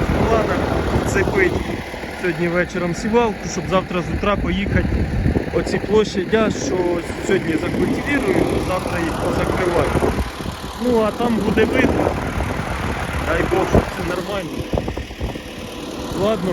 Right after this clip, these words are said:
буду пекти далі. Підписуйтесь, ще, може, далі включусь. Ну, ще, я ж кажу, дуже, дуже багато пекти. Я обійду хоч культиватор, подивлюсь. Все, буду виключатися.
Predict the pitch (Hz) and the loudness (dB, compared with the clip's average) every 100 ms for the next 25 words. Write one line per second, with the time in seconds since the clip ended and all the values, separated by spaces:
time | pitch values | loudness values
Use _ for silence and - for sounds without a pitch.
0 | 156 220 214 - - - 233 208 220 233 | 4 4 4 4 2 2 0 0 2 2
1 | 226 - - - - - - - 214 - | 2 0 -2 -2 -2 -2 -2 0 2 2
2 | - - 175 - - - - - 185 349 | 0 0 0 0 -4 -4 -4 -2 -2 0
3 | 185 196 - - - 190 - - - - | 0 0 0 -2 -2 -2 -2 0 0 0
4 | - - - - - - - - - - | -2 -2 -2 -2 -2 -4 -2 -2 -2 -2
5 | - - - - - - - - - - | -2 -2 -4 -4 -4 -4 -4 -4 -2 -2
6 | - - - - - - - - - - | -2 0 -2 -2 -2 -2 -2 -2 -2 -2
7 | - - - - 170 - 190 160 185 180 | -2 -2 -2 0 0 2 2 2 2 2
8 | - 196 - 160 202 220 202 175 - 160 | 0 0 0 0 2 2 2 2 2 2
9 | 156 175 151 147 151 151 - - - - | 2 2 4 4 4 4 4 4 4 4
10 | - - 151 156 151 - - - - 202 | 6 6 4 4 4 4 4 4 4 4
11 | 196 170 - 143 147 143 143 - - - | 4 2 2 2 2 2 2 2 2 2
12 | - - - 123 - - 131 131 - - | 2 4 4 6 6 6 8 8 8 6
13 | - 135 117 - | 4 4 4 4